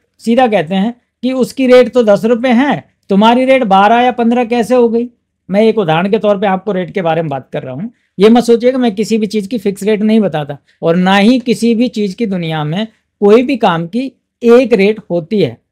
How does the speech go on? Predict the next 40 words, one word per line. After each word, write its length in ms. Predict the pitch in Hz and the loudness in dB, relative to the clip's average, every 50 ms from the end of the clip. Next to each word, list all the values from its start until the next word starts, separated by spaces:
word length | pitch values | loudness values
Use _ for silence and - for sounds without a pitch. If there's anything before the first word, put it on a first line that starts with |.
| - | -4
बहुत 180 | 165 185 208 196 | -2 0 0 0
सारे 200 | 226 220 220 226 | 0 0 2 2
लोग 200 | 220 226 226 220 | 2 2 4 2
मेरे 180 | 220 226 226 | 2 2 0
से 120 | 202 208 220 | 0 -2 -4
फ़ोन 240 | - 196 220 220 214 | -2 -2 -2 0 0
करके 220 | 233 226 214 226 | 0 0 0 -2
पूछ 240 | 196 214 214 185 180 | -2 -4 -4 -4 -4
लेते 200 | 202 208 196 233 | -4 -6 -4 -6
हैं, 160 | 226 170 - _ _ _ _ | -6 -8 -10 _ _ _ _
"सर, 160 | - 214 220 | 0 2 2
मैंने 260 | 220 214 220 220 226 | 4 4 4 2 2
बिल्डिंग 360 | 220 202 202 208 214 214 214 214 | 2 2 2 2 2 2 2 2
बनानी 280 | 214 208 214 220 254 | 0 0 0 2 0
है, 40 | 262 | 0
इसका 160 | 226 - 240 | 0 0 0
रेट 180 | 196 185 180 185 | -2 -2 -2 -2
बता 260 | 202 220 202 226 220 | -2 -2 -2 0 0
दीजिए, 340 | 214 214 220 202 208 208 196 _ _ _ - 175 | 0 0 0 -2 -4 -8 -10 _ _ _ -4 0
या 100 | 190 208 | 2 2
मैंने 160 | 226 233 233 | 2 2 2
पलस्तर 420 | 196 214 202 208 202 - 240 233 214 | 2 0 0 0 -2 -2 -2 -2 0
करना 260 | 233 233 233 240 233 | 0 0 2 2 0
है, 60 | 196 | 0
इसका 180 | 165 - - 214 | -2 -2 -2 0
रेट 200 | 214 233 208 220 | 0 0 0 0
बता 260 | 220 208 202 208 208 | -4 -4 -2 -2 -2
दीजिए।" 260 | 196 202 196 214 190 _ _ _ - | -2 -4 -4 -6 -10 _ _ _ -6
तो 100 | 202 196 | -2 2
दोस्तों, 320 | 214 233 226 233 294 247 | 2 2 2 2 -4 -8
किसी 280 | 214 262 226 - 247 240 | -4 -4 -4 -2 -2 -2
भी 100 | 233 233 | -2 -4
चीज़ 220 | - 233 220 220 | -4 -4 -6 -6
की 100 | - 262 | -4 -2
एक 220 | 240 214 220 214 - | 2 2 2 2 2
कोई 160 | 233 226 226 | 0 0 0
फिक्स 260 | - - 202 196 - 202 | 0 -4 -8 -8 -6 -8
रेट 240 | 185 185 190 190 | -6 -6 -6 -6
नहीं 220 | 208 190 170 175 170 | -6 -8 -8 -6 -8
होती, 360 | 147 131 123 - 143 131 - | -8 -8 -10 -12 -14 -14 -16